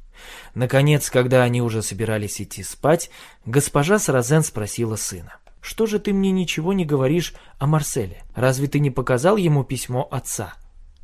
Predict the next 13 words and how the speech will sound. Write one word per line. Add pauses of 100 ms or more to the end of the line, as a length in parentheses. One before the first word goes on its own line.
(160)
Что
он
об
этом
думает?» (1120)
«Ну,
разве
ты
не
знаешь
Марселя?» (260)
ответил
Октав.